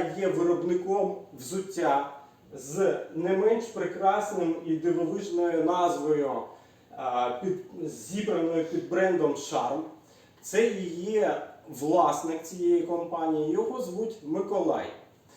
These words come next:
Е, ми не з пустими руками, Миколай.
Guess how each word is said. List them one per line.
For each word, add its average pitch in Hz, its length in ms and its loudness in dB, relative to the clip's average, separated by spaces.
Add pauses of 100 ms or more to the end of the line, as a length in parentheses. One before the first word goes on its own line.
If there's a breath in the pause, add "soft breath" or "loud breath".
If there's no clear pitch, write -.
(480 loud breath)
Е, 135 60 -4 (640)
ми 240 300 6 (420)
не 220 200 6
з 247 60 6
пустими 240 500 2
руками, 175 540 2
Миколай. 190 540 0